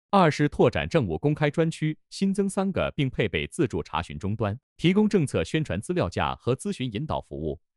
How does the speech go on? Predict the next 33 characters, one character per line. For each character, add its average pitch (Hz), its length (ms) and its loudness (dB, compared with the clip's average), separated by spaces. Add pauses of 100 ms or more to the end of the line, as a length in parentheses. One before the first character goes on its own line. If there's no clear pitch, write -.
(140)
让 190 220 4
群 120 240 -4
众 135 240 -2
在 147 160 0
日 190 140 -4
常 110 180 -6
场 107 240 -6
景 67 260 -10
便 151 200 0
捷 90 180 -2
获 127 240 0
取 - 160 -8
政 127 180 -6
策 - 140 -8
信 82 200 -8
息、 120 280 -8 (180)
办 151 220 0
理 71 160 -10
业 92 180 -2
务， 65 240 -10 (300)
提 - 180 0
升 170 220 0
政 180 180 0
务 82 140 -4
服 - 160 -12
务 101 160 -2
便 110 240 -2
捷 71 140 -8
性 - 260 -6
与 98 140 -6
可 - 180 -12
及 67 140 -14
性。 90 200 -8